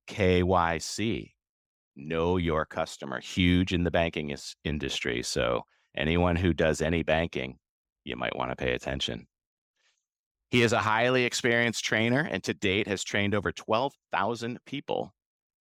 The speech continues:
on a wide range of topics. And I'm excited to talk with him about some of the new futuristic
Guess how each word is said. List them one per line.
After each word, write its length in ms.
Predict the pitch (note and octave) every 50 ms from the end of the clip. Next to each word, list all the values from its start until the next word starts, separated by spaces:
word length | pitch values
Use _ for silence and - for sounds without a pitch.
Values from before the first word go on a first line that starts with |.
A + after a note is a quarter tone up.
| _ -
on 100 | - C#2+
a 80 | B1+ C2+
wide 420 | C#2+ D#2 D2+ C#2+ D2+ D2+ D#2 -
range 340 | D#2+ D2+ C#2+ D2 D2 - -
of 120 | C#2 -
topics. 640 | - E2+ D#2+ E2+ - - - - - - - - - _ _ _ _ _ -
And 100 | - C2+
I'm 160 | C#2+ E2+ G#2
excited 460 | G#2 - - - E2+ D#2+ D2+ C#2+ C2
to 80 | - C2+
talk 240 | - - D2+ C#2 - -
with 140 | C#2+ C#2
him 140 | - D#2+ D2+
about 280 | D2 C2+ D2 C#2+ C#2 -
some 200 | - - E2 D#2+
of 180 | D2+ D2 C#2
the 160 | - C#2+ C#2 D2
new 520 | D2 D#2 E2+ F#2+ G#2 F#2+ E2+ D2 B1 A#1
futuristic 1000 | - - - - F#2+ F2+ - - F2 E2+ E2 E2 - - - D#2+ C#2+ - - -